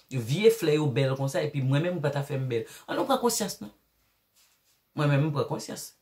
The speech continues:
E m vle pou konsyans nan grandi. Yo, alò pou ta lavi mye pou m ta ki Jezi? Pa, pa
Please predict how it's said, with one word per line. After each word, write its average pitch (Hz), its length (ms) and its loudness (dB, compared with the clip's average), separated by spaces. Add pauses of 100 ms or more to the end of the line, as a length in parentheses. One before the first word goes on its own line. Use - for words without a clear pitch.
(100)
E 151 80 -2
m 143 240 4
vle 165 280 6
pou - 120 -10
konsyans - 300 -6
nan 135 140 -4
grandi. 123 340 -6 (1120)
Yo, 151 140 2 (180)
alò 277 240 8
pou 285 120 2 (160)
ta 311 160 4
lavi 240 240 2
mye 233 240 4
pou 226 120 -2
m 226 80 0
ta 214 120 2
ki 226 120 -2
Jezi? 226 320 -4 (800)
Pa, - 80 -2
pa 784 220 0